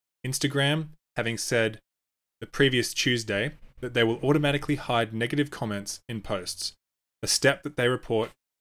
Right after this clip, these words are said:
is one being taken to reduce the degree of bullying on the social media platform. They've also tweaked their comment warning feature after a user writes a potentially offensive comment,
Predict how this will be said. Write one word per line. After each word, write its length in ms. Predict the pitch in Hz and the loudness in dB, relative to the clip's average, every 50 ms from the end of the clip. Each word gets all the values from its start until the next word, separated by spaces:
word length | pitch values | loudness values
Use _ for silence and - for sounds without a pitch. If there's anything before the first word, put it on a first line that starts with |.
| _ _ _ - | _ _ _ -6
is 100 | 120 107 | -6 -4
one 240 | 107 117 120 123 120 | -2 -2 -2 -2 0
being 160 | 123 120 113 | -2 -2 -2
taken 320 | 110 - 123 117 - 139 120 | -2 -2 -2 -2 -2 -2 -6
to 140 | - - 113 | -4 -4 -4
reduce 280 | 107 101 123 127 - | -4 -4 -4 -6 -6
the 120 | - 123 107 | -4 -4 -4
degree 300 | 110 104 123 131 135 123 | -4 -2 0 0 0 0
of 140 | 104 101 | 0 -2
bullying 420 | - 113 131 143 151 151 156 156 156 - - | -4 -2 0 0 2 0 0 -2 -6 -8 -8
on 100 | 120 120 | -8 -6
the 60 | 113 | -6
social 340 | - - - 123 117 - 131 | -4 -2 0 0 0 0 -2
media 280 | 117 113 110 110 101 98 | -2 -2 0 -2 -2 -2
platform. 500 | - - 110 107 - _ - 104 92 90 95 - _ _ _ _ _ _ _ _ _ _ _ _ _ _ - - - _ _ _ _ - | -2 -4 -4 -4 -4 _ -10 -10 -10 -10 -12 -14 _ _ _ _ _ _ _ _ _ _ _ _ _ _ -20 -20 -20 _ _ _ _ -6
They've 160 | 123 117 110 | -4 -4 -2
also 260 | 131 135 127 - 135 123 | -2 -2 0 0 -2 -2
tweaked 420 | - - - 131 135 - - - | -2 0 0 0 0 -2 -2 0
their 140 | 127 113 107 | 2 2 0
comment 440 | - - - 127 127 120 120 120 120 | 0 -2 -4 -2 -2 -2 -4 -4 -6
warning 300 | 110 113 123 139 151 151 | -4 -4 -2 -2 -2 -2
feature 480 | - - 165 156 - - 180 202 208 - - - - - - - - - - - - - - - - - - | 0 -2 -2 0 0 -2 -2 -2 -4 -6 -12 -16 -14 -14 -12 -10 -8 -6 -4 -2 -2 0 0 0 0 0 0
after 300 | 127 127 - - 131 123 | 0 0 0 0 -2 -2
a 40 | 117 | 0
user 500 | 110 113 123 117 117 120 117 113 113 110 113 | 0 -2 -2 -2 0 0 0 0 0 -2 -4
writes 380 | 113 117 113 113 113 - - | -2 0 0 0 0 -2 -8
a 40 | - | -8
potentially 680 | - - - - - 131 127 - 131 123 120 117 117 - | -10 -10 -10 -6 -6 -4 -4 -4 -4 -2 -2 -4 -4 -6
offensive 480 | 117 - - 127 123 - - 107 - | -8 -8 -6 -6 -6 -4 -6 -10 -10
comment, 340 | - - 123 139 160 170 165 | -8 -6 -4 -2 -2 -4 -6